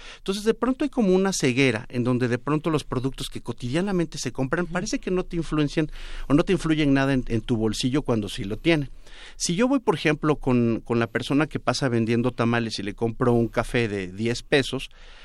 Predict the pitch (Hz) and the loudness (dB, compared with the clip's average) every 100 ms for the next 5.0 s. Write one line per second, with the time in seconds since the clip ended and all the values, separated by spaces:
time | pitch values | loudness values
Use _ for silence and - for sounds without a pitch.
0 | - - 330 226 170 175 - - 147 175 | -12 -2 2 4 4 2 -2 -2 0 2
1 | 175 160 147 139 135 - 120 123 - 127 | 4 4 4 2 0 -6 -2 0 2 2
2 | 120 123 - 135 113 110 113 - 110 - | 2 2 0 0 0 0 -2 -2 -2 -2
3 | - 107 - - - - 107 117 107 104 | 0 0 0 -12 -10 -6 -2 -2 -2 -4
4 | - - 101 101 - 110 - 196 143 | -6 -8 -6 -6 -6 -4 4 6 4